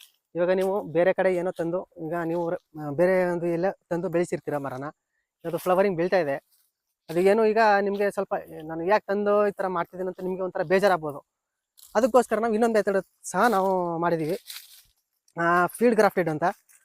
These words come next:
ನೀವು ಈಗ ಆ ಥರ ಬೇಡ, ನಮ್ಗೆ ಬೇರೆ ವೆರೈಟಿನೇ ಬೇಕು ಅಂತ ನೀವು ಏನಾರು ಆ ಥರ ಮನ್ಸು ಮಾಡಿದಾಗ, ಈಗ ನೋಡಿ, ಎಕ್ಸಾಂಪಲ್ ಈಗ ಇದು ಆ್ಯಶ್ ವೆರೈಟಿ.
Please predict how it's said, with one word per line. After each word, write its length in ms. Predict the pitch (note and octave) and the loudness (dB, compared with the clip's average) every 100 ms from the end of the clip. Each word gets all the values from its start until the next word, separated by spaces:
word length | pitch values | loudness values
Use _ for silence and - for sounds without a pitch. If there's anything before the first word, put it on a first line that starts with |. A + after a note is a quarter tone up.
| _ _ _ _ _ - | _ _ _ _ _ -4
ನೀವು 280 | A3+ B3 B3+ | 2 6 8
ಈಗ 100 | B3+ | 8
ಆ 40 | B3+ | 6
ಥರ 120 | A#3 A3+ G3 F#3+ E3+ | 8 8 6 4 0
ಬೇಡ, 200 | F3 A3+ A3 | 6 8 8
ನಮ್ಗೆ 200 | G3+ F#3+ | 4 0
ಬೇರೆ 220 | F3 G#3 | 4 6
ವೆರೈಟಿನೇ 300 | G#3+ G3 G3 | 6 4 0
ಬೇಕು 320 | F#3+ F3+ F#3 F3+ | 0 0 0 -2
ಅಂತ 160 | F#3 | 0
ನೀವು 260 | G3 F#3+ G3 | 0 0 -2
ಏನಾರು 400 | G3 F#3+ F#3+ F#3+ | -2 -2 -2 -4
ಆ 160 | - F3+ | -6 -8
ಥರ 80 | F#3+ | -6
ಮನ್ಸು 280 | F#3+ A3 A3 | -2 -2 -2
ಮಾಡಿದಾಗ, 280 | F#3 F3+ G3+ - - _ _ _ _ - - - - - F#3 | 0 4 4 2 -8 _ _ _ _ -18 -16 -16 -20 -18 -4
ಈಗ 100 | G3 | -2
ನೋಡಿ, 220 | G3 E3+ - _ _ _ _ _ F#3 | 0 -2 -6 _ _ _ _ _ -10
ಎಕ್ಸಾಂಪಲ್ 360 | E3 G#3 F#3+ | -2 -2 -2
ಈಗ 120 | E3+ D#3+ G3+ _ - | -2 -2 -4 _ -12
ಇದು 120 | G3+ | -4
ಆ್ಯಶ್ 240 | A#3+ G#3+ G#3+ | 2 2 2
ವೆರೈಟಿ. 280 | F#3+ F3+ | -4 -4